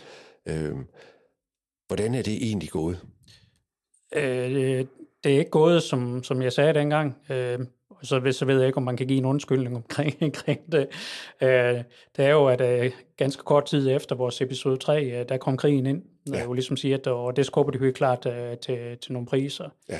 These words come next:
Speaker 1: vi talte
Speaker 2: Altså
Speaker 1: sammen midt i februar,
Speaker 2: Ja, det gjorde vi, ja.
Speaker 1: og krigen den startede jo, var det tyvende marts eller noget i den
Speaker 2: Jo.
Speaker 1: stil? Øh,
Speaker 2: Ja.
Speaker 1: ja.
Speaker 2: Så det var en måneds tid, tid efter, og, og alle kalder jo historien omkring,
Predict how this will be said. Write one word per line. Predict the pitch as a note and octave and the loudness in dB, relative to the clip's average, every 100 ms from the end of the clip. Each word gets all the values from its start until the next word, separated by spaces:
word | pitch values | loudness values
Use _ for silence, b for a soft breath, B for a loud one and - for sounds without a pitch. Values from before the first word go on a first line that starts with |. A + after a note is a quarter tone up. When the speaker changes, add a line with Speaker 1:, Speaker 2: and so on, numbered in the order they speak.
| - | -8
Speaker 1:
vi | A2+ | -6
talte | C#3 B2 | -2 0
Speaker 2:
Altså | B2+ | 0
Speaker 1:
sammen | C3 A2+ G2+ | -2 -2 -2
midt | A2+ | -2
i | A2 | -4
februar, | - G2+ - D#2 | -4 -4 -4 0
Speaker 2:
Ja, | C3+ C#3 | 2 4
det | |
gjorde | C#3 C#3 | 4 4
vi, | B2+ | 2
ja. | |
Speaker 1:
og | B2 | 0
krigen | - A#2 G2+ | -2 -2 -2
den | G#2 | -2
startede | - G2 G#2+ G2 | -4 -4 -2 0
jo, | F2+ | 0
var | F#2 | -2
det | F#2 | -4
tyvende | - B2 B2+ A#2+ | -6 -2 -2 0
marts | G2 G2 G#2+ - | -2 -2 -4 -6
eller | G2+ G2 | -4 -2
noget | G#2 | -2
i | G2+ | 0
den | |
Speaker 2:
Jo. | D3 | 0
Speaker 1:
stil? | A#2+ A2 F2+ | 0 -2 -4
Øh, | F2 E2+ F2+ F#2 | -6 -6 -6 -4
Speaker 2:
Ja. | C#3 - - - | -4 -4 -8 -10
Speaker 1:
ja. | F#2 B B B | -10 B B B
Speaker 2:
Så | - | -6
det | C#3 C#3 | 0 4
var | C3+ | 4
en | C3 | 4
måneds | C3+ B2+ | 2 2
tid, | F3 D3+ B2+ B2+ C#3 G3 - | 2 4 4 4 0 -6 -8
tid | - D3+ C3+ | -2 4 4
efter, | C#3+ - B2 | 2 -2 -6
og, | C3+ D#3 | -4 0
og | D3+ B2 | 2 2
alle | D3 | 2
kalder | C#3+ D3+ | 2 4
jo | C#3+ | 4
historien | B2+ B2+ - D3 | 2 0 2 2
omkring, | A#2+ A#2 C3 B2 | 0 -2 -2 -2